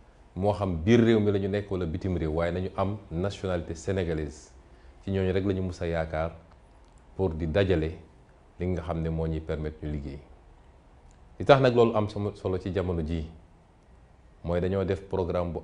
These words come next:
am solo, muy programme mu nemmeeku tuur. Mooy dem dajeek Sénégalais yi, fekk leen ci fa ñu dëkk, fekk leen ci seen environnement, toog saafonteek ñoom, waxtaan ak ñoom,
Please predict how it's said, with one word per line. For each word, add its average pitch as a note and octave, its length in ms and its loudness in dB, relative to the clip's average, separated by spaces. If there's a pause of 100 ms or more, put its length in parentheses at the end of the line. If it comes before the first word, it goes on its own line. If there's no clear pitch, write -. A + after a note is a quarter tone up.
am G2 120 -4
solo, F#2 380 -6 (880)
muy F2+ 180 -2
programme F2 500 -2
mu F2 60 -4
nemmeeku E2 440 -4
tuur. - 240 -10 (1080)
Mooy F2 240 0
dem F#2+ 200 0
dajeek F#2+ 300 0
Sénégalais D#2+ 440 -4
yi, D2 60 -10 (1120)
fekk A2 300 2
leen G2+ 220 2
ci G2 80 -6
fa G2 100 -6
ñu F2+ 120 -2
dëkk, D#2+ 280 -8 (880)
fekk A#2 260 4
leen G#2 260 4
ci G2+ 100 -6
seen G2 280 -4
environnement, E2 580 -4 (880)
toog G#2+ 240 6
saafonteek G2 640 0
ñoom, D2+ 240 -6 (920)
waxtaan G2+ 380 2
ak F2+ 80 -2
ñoom, D#2 240 -4